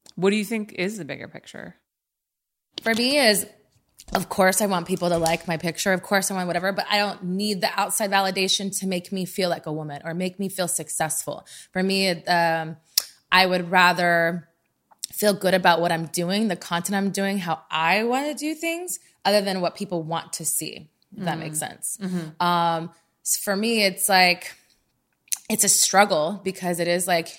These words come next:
Speaker 2: you, you know, we are brands and we are like, you know, I'm Alexis Texas and I have all these things. And I do like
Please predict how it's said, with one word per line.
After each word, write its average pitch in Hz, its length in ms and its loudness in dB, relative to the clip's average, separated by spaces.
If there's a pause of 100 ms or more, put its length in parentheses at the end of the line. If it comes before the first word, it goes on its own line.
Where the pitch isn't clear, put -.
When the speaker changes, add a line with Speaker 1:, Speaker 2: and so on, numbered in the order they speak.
(100)
Speaker 2:
you, 180 320 -2
you 170 100 -6
know, 165 100 -6
we 160 120 -4
are 165 280 0
brands 165 520 -4
and 156 60 -8
we 151 100 -10
are 160 260 -4
like, 151 180 -6
you 160 60 -12
know, 151 240 -6
I'm 156 180 -10
Alexis 151 360 -6
Texas 165 500 -4
and 151 80 -10
I 143 60 -10
have 147 120 -10
all 143 100 -6
these 147 180 -6
things. 247 320 -2 (440)
And 180 140 2
I 165 80 2
do 180 340 -4
like 170 440 -2